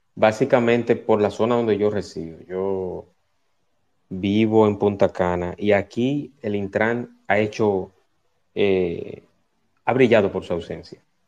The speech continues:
Aquí hay un descontrol y una dejadez y aparentemente esta zona no le importa al Intran.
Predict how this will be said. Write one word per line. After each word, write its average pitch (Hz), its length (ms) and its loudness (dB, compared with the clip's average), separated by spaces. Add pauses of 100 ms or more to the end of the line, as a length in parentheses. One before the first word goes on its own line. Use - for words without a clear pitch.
Aquí 107 340 0
hay 120 180 6
un 117 140 -2
descontrol 110 960 0 (280)
y 98 100 -2
una 107 200 0
dejadez 107 580 0
y 104 80 0
aparentemente 147 920 0
esta 123 180 -4
zona 131 220 -4
no 113 120 -4
le 113 100 -2
importa 98 420 -6
al 82 60 -12
Intran. - 320 -20